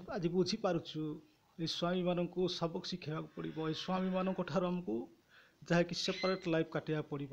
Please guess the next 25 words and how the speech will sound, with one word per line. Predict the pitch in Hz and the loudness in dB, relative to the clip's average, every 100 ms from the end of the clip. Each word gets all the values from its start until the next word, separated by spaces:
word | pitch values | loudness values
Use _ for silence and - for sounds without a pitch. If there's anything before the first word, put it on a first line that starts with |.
| 170 - - - | -10 -12 -12 -6
ଏ | 170 | -2
ସ୍ୱାମୀମାନଙ୍କୁ | - 190 196 196 202 202 202 | 0 2 2 2 2 0 0
ଆମେ | 208 233 240 269 - - - - _ _ _ _ - | 2 0 -2 -8 -18 -20 -20 -20 _ _ _ _ 0
ଯାହାକି | 165 175 175 196 196 190 190 - - - - _ _ _ _ _ _ _ _ - | 4 4 2 -2 -2 -2 -4 -12 -20 -20 -20 _ _ _ _ _ _ _ _ -4
ସେମାନେ | 185 175 175 175 | 0 4 4 4
ଯେ | 175 | 4
କଳା | 165 185 175 165 175 | 4 6 6 2 -4
ମୁଖା | 180 190 | -2 2
ପିନ୍ଧି | 190 196 190 185 | 4 4 4 0
ଆମକୁ | 175 175 185 | 0 -2 -2
ସେମାନେ | 175 180 180 | -2 0 -2
ଶାସନ | - 160 - 190 180 | 0 -2 -2 -4 -2
କରିବାକୁ | 170 175 | 0 0
ଚେଷ୍ଟା | 175 - 180 | 0 0 -2
କରୁଛନ୍ତି, | 180 175 175 - 175 185 220 247 - | -2 -2 -4 -6 -6 -4 -6 -8 -8
ସେଇଠୁ | 170 170 170 | -6 -4 -4
ଆମେ | 160 170 | -4 -4
ସେମାନଙ୍କ | - 165 165 170 165 | -4 -6 -6 -6 -6
ଠାରୁ | 175 170 | -6 -4
ଆମେ | 170 170 226 285 - | -6 -6 -8 -12 -6
ରକ୍ଷା | 185 - 170 170 | -6 -4 -6 -6
ପାଇପାରିବା। | 165 160 165 - - _ - - - - - - - - - - - - - - - - _ | -8 -8 -10 -12 -14 _ -20 -20 -20 -20 -20 -20 -20 -20 -20 -20 -20 -18 -16 -18 -20 -20 _
ତ | 208 | 6
ମୋର | 208 214 | 8 8
ପ୍ରିୟର | 208 190 196 | 10 12 12